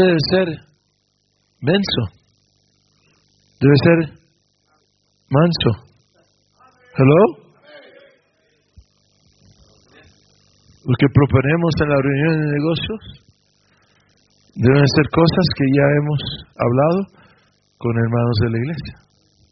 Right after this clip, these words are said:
Las cosas que decimos, decidimos en la reunión de negocios, primeramente lo hablo con los diáconos, después lo hablo con los hombres, y después lo, lo meto con las hermanas a ver qué piensan.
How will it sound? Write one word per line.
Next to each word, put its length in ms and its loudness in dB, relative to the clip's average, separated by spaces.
Las 160 0
cosas 320 2
que 80 0
decimos, 640 0
decidimos 720 -2
en 60 -4
la 100 0
reunión 340 0
de 80 0
negocios, 360 0
primeramente 760 2
lo 200 0
hablo 240 0
con 120 -4
los 120 -6
diáconos, 480 -8
después 360 2
lo 160 2
hablo 260 0
con 160 -2
los 220 -4
hombres, 340 -8
y 100 2
después 380 2
lo, 140 -2
lo 160 -4
meto 360 -4
con 140 -6
las 220 -4
hermanas 400 -6
a 160 -4
ver 180 -2
qué 160 -10
piensan. 400 -12